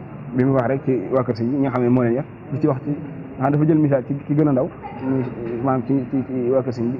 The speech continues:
ci ay rakkam ak magam, ci Sëñ Masamba. Xam na ne moom day,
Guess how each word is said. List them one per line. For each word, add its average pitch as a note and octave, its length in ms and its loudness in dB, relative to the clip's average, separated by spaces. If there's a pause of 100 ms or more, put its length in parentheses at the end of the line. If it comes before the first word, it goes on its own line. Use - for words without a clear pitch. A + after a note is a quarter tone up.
ci A2+ 60 -2
ay B2 140 2
rakkam A#2+ 240 0
ak A2 80 -2
magam, A#2+ 220 0 (840)
ci C3+ 120 -2
Sëñ C3+ 60 6
Masamba. B2 300 0 (880)
Xam F3+ 120 4
na F3 100 4
ne D#3 160 0 (680)
moom E3+ 260 4
day, D#3 200 2